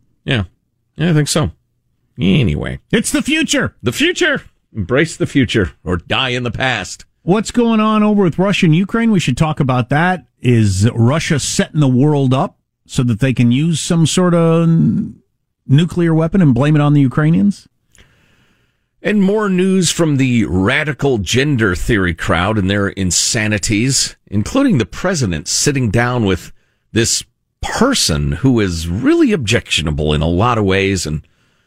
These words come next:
Speaker 1: paying his respect. Apparently, the closing argument before the midterms is, "We're down with the most radical, uh, uh, queer theory folks on any radical campus in America." Very odd.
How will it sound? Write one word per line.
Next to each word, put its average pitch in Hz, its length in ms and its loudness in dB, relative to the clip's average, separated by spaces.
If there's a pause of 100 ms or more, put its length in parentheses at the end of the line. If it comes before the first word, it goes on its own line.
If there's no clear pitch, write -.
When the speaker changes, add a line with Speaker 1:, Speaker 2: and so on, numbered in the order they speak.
(340)
Speaker 1:
paying 107 340 0
his 98 280 -2
respect. - 800 -4 (180)
Apparently, 220 300 0
the 120 120 -2
closing 160 400 0
argument 170 380 2
before 139 260 0
the 117 80 0
midterms 160 580 0
is, 110 200 0 (300)
"We're 175 280 0
down 196 500 0
with 131 140 -2
the 131 80 -2
most 107 400 0
radical, 196 880 -2 (540)
uh, - 40 -16 (140)
uh, - 200 -2 (420)
queer 208 440 2
theory 214 520 0
folks - 580 -2
on 131 220 -2
any 180 220 2
radical 160 540 0
campus 170 460 -2
in 170 80 2
America." 135 520 0
Very 110 400 -2
odd. 76 320 -8